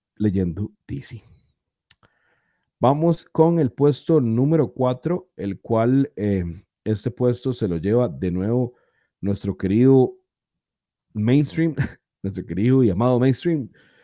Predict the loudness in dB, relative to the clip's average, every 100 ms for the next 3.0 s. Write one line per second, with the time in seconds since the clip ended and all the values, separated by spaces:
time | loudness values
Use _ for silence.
0 | _ -4 0 2 2 2 2 0 0 0
1 | -4 -2 0 0 -2 _ _ _ _ _
2 | -4 2 2 2 -2 -2 -8 -8 -6 -6